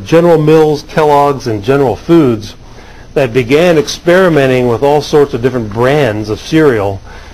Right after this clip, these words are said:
Uh, and this was about, at the time in the U S, this was about the time when people started becoming more health conscious. So they started, uh, make, uh, offering all kinds of brands of granola and things like that, and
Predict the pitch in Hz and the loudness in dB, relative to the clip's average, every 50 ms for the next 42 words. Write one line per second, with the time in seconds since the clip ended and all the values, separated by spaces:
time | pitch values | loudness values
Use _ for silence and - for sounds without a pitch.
0 | - - - 120 113 113 113 123 131 175 220 - 208 180 147 131 143 123 139 139 | -16 -8 -4 -2 -2 -2 -2 0 2 2 2 2 2 0 2 2 0 2 0 -2
1 | - - 156 127 139 - - 202 208 202 190 160 151 151 156 160 160 170 165 139 | -2 -2 -4 -4 -4 -2 0 0 2 2 2 2 2 2 2 2 4 4 2 2
2 | 123 - - 202 - - 165 139 127 120 170 180 175 143 120 - - 151 147 139 | 0 -2 -4 -6 -6 -4 -2 -2 0 2 0 0 0 -2 -6 -4 -4 -2 0 0
3 | 135 135 127 120 110 101 - 156 151 147 143 123 113 117 - - - - - 156 | 0 0 0 -2 -4 -2 -4 -4 -2 0 -2 -2 -2 -6 -12 -16 -8 -2 0 0
4 | 147 127 120 117 - 139 123 120 117 117 123 135 135 110 101 127 131 131 - - | 0 0 -2 -4 -2 -2 -2 -2 -2 -2 0 0 0 0 0 -2 -2 -2 -2 -4
5 | 135 123 123 117 - 131 120 113 110 - - - - - - - - - - - | -4 -2 -2 -2 -4 -6 -6 -6 -8 -12 -18 -20 -20 -20 -20 -20 -20 -10 -4 -2
6 | 139 120 110 - - - 147 139 131 123 123 110 113 120 - 143 127 113 107 101 | -2 -2 -2 -4 -4 -2 0 0 0 -2 -4 -6 -8 -8 -6 -4 -4 -4 -4 -4
7 | 101 101 104 117 123 131 139 139 131 - - - 139 123 113 - 131 135 135 - | -6 -6 -8 -8 -6 -4 -4 -4 -4 -6 -12 -8 -6 -4 -2 0 0 0 0 0
8 | 143 123 117 123 127 120 - 123 123 123 107 113 92 101 107 110 117 117 110 104 | -2 -2 0 -2 -2 -2 -2 -4 -4 -4 -4 -6 -6 -4 -4 -4 -2 -4 -4 -6
9 | 98 87 - 107 98 107 113 117 113 107 110 110 107 107 98 - 135 123 117 110 | -10 -8 -8 -8 -4 -2 -2 0 0 0 0 -2 -2 -4 -6 -6 -6 -6 -6 -6
10 | 101 117 104 95 - 117 113 110 110 107 110 - 131 139 | -6 -8 -8 -8 -6 -6 -4 -4 -4 -6 -8 -10 -14 -14